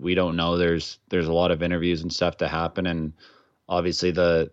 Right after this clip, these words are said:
the Blackhawks stuff now kinda magnifies all, all these things where it's like, "Geez, what's gonna happen?" So, yeah, um, you know, I'm, I'm not really sure how to answer that. You know, there's people coming at him, and, you know,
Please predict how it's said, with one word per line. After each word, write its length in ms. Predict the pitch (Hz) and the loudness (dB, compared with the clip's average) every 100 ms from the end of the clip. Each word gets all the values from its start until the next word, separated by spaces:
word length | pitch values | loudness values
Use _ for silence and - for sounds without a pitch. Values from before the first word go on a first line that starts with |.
| _ | _
the 80 | - | -8
Blackhawks 560 | 85 95 92 90 85 82 | -2 0 0 0 -4 -2
stuff 240 | - 85 - | -2 -2 -2
now 100 | 85 | -4
kinda 240 | 82 87 | -2 -2
magnifies 720 | 85 82 85 85 76 87 82 | 0 0 -2 -4 -4 -2 0
all, 340 | 82 82 82 82 | 2 4 2 0
all 160 | 80 80 | -2 -4
these 260 | 82 - | -4 -4
things 200 | 82 82 | -4 -4
where 60 | 85 | -6
it's 140 | - | -4
like, 100 | 80 | -4
"Geez, 240 | - 87 80 | 0 0 0
what's 160 | 80 | -4
gonna 180 | - 85 | -4 -4
happen?" 460 | - 82 78 85 82 | -2 -2 -2 -4 -2
So, 440 | - 82 78 78 - - - - - - | 2 4 4 0 -12 -20 -20 -20 -20 0
yeah, 420 | 117 107 69 - _ 90 | 2 2 0 -6 _ -4
um, 420 | 90 85 82 78 | -2 -2 -6 -8
you 140 | - 87 | -8 -6
know, 80 | |
I'm, 260 | 87 85 85 | -4 -4 -6
I'm 160 | - 90 | -6 -2
not 140 | 95 | 0
really 280 | 92 90 87 | 0 0 0
sure 240 | 85 90 85 | 0 -2 0
how 160 | 87 | 0
to 60 | 87 | 0
answer 340 | 82 85 98 | -2 -4 -2
that. 220 | 95 101 | 0 0
You 80 | 92 | 0
know, 320 | 85 85 78 - _ _ _ _ _ _ _ - | -4 -6 -8 -12 _ _ _ _ _ _ _ -4
there's 140 | 85 | -2
people 280 | - 92 92 | 0 0 0
coming 240 | 95 98 92 | 0 2 2
at 180 | 95 | 2
him, 80 | 107 | 2
and, 360 | 107 87 82 73 _ | 0 -2 -6 -10 _
you 140 | 85 | -10
know, 320 | 87 82 80 | -6 -4 -6